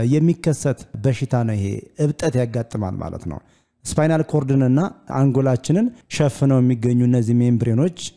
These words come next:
በሚያብጡበት ወቅት ይሄ ሜኒንጃይቲስ የምንለው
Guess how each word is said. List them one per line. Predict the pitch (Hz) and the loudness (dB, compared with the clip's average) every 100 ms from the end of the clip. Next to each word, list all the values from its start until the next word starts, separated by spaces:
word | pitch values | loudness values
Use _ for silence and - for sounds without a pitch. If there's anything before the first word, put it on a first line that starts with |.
| _ | _
በሚያብጡበት | - 131 131 135 123 131 107 110 | -2 2 2 0 -2 -6 -6 -2
ወቅት | 110 175 - - - _ - | 0 -2 -4 -14 -20 _ -2
ይሄ | 127 139 131 - - | 0 0 -2 -4 -2
ሜኒንጃይቲስ | 123 139 139 123 120 113 110 | 2 4 2 2 0 -2 -4
የምንለው | - 98 98 117 170 | -4 -4 -2 0 0